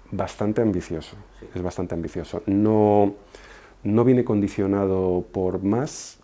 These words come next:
Speaker 1: que un certificado energético antes de empezar la actuación y un certificado energético posterior a haber terminado, que acredite esta mejora, esta reducción del treinta por ciento.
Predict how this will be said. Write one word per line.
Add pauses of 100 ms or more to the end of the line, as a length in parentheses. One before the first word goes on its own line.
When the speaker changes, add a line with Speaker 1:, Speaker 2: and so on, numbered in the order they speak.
Speaker 1:
que (720)
un
certificado
energético
antes
de
empezar
la
actuación
y
un
certificado
energético
posterior (400)
a
haber (180)
terminado, (140)
que
acredite
esta
mejora, (100)
esta
reducción
del
treinta
por
ciento.